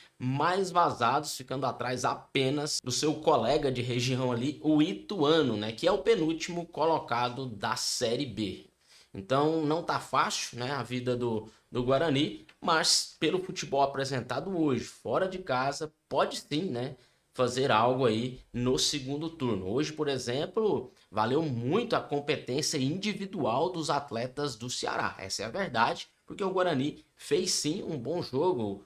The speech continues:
O Caio Dantas acabou marcando de pênalti, né, para o time do, do Guarani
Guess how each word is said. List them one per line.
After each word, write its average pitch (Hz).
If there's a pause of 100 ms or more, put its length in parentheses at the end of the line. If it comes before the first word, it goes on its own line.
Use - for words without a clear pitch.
(120)
O 113
Caio 135
Dantas 123
acabou 120
marcando 135
de 117
pênalti, 139
né, 135 (380)
para 127
o 127
time 147 (220)
do, 147
do 139
Guarani 156